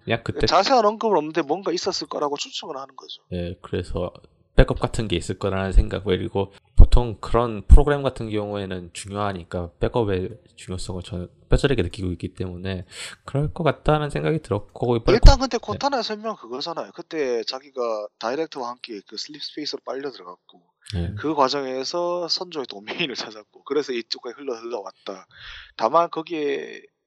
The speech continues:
Speaker 2: 일단 이 가설은 근데 옛날부터 충분히 있었던 게, 헬시 박사의 일지에서 헬시 박사가 인공지능의 저장 공간을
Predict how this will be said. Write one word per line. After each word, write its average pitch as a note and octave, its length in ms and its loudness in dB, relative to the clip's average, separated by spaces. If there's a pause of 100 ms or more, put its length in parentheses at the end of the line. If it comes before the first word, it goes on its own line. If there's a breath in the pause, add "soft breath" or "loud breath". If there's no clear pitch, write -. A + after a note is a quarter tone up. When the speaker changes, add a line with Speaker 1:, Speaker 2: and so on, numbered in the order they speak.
(340 loud breath)
Speaker 2:
일단 G#3 260 -4 (400 loud breath)
이 A#3 140 -10
가설은 F3 380 -2
근데 E3 180 -6
옛날부터 C3 460 -6
충분히 E3 320 -14
있었던 A2+ 340 -10
게, G#2+ 200 -6
헬시 A#3 300 -2
박사의 D#3+ 360 -2
일지에서 B2+ 340 -6
헬시 E3+ 200 -6
박사가 E3 520 -4 (520 loud breath)
인공지능의 B3 800 -4
저장 D3+ 340 -6
공간을 F#3 640 -2